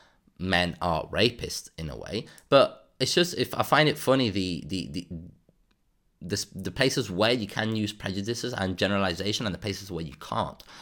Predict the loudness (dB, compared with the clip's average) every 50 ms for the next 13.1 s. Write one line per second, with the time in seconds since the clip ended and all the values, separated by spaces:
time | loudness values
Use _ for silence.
0 | -6 0 2 2 2 2 0 -2 -2 0 0 2 2 0 -2 -4 -8 -16 -20 -20
1 | -12 -4 -2 2 4 4 6 6 6 6 6 2 0 -2 -2 -2 -2 -2 -2 0
2 | 0 0 0 0 -2 -2 -4 -4 -4 -4 -4 -4 -2 0 0 0 2 2 2 2
3 | 2 2 0 0 0 2 2 0 0 -2 -4 -2 0 2 2 2 2 2 2 2
4 | 2 0 0 -2 -4 -6 -6 -6 -6 -6 -6 -6 -6 -6 -8 -8 -8 -8 -6 -6
5 | -6 -6 -6 -8 -10 -10 -10 -10 -10 -10 -12 -16 -18 -6 -2 0 2 2 2 2
6 | 0 0 0 0 -4 -10 -20 -20 -20 _ -4 0 2 2 2 2 2 2 2 2
7 | 2 0 0 0 0 -2 -2 -2 -2 -4 -2 -2 -2 -2 -2 -2 -2 -2 0 0
8 | 0 -2 -4 -4 -2 0 0 0 -2 -4 -6 -8 -6 -4 -2 0 0 -2 -2 -6
9 | -6 -4 -2 0 0 2 0 0 -2 -4 -8 -18 -20 -20 -20 _ _ 0 0 0
10 | 0 -2 -8 -8 -8 -8 -4 -2 -2 -2 -2 -2 -4 -4 -4 -4 -6 _ -2 -2
11 | 0 0 0 -2 -2 -4 -8 -14 _ _ _ _ _ _ _ _ _ _ _ _
12 | -20 -20 _ _ _ _ _ _ _ _ _ _ _ _ _ -10 -2 0 2 2
13 | 2 0